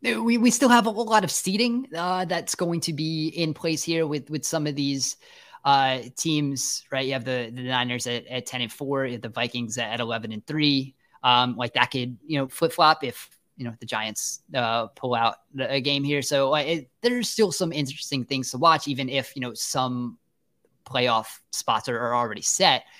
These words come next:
uh, getting into the playoffs, where exactly these teams are in the bracket, uh, could kinda matter too. So that's an, you know, another thing that we are going to, uh, be watching.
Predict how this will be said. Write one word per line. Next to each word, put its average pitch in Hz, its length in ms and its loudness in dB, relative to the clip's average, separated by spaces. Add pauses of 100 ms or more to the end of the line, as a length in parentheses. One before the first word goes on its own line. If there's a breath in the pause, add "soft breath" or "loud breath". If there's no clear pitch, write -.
(200 loud breath)
uh, 139 80 -4
getting 110 280 -2
into 175 220 0
the 139 80 -4
playoffs, 120 580 0 (440)
where 139 300 0
exactly 120 400 -4
these 107 160 -12
teams 113 180 -10
are 104 160 -6
in 110 300 -8
the 110 80 -10
bracket, 151 420 4 (320 loud breath)
uh, 113 380 2 (180)
could 117 200 -8
kinda 107 240 -10
matter 98 300 -8
too. - 360 -6
So 107 460 -4
that's - 420 -4
an, 110 220 -10
you 127 100 -10
know, 104 120 -8
another 104 260 -10
thing 101 280 -14 (480)
that 110 220 -4
we 117 180 -6
are 107 260 -6
going 107 320 -10
to, 110 420 -6
uh, 127 240 -4
be 135 120 -4
watching. 127 440 2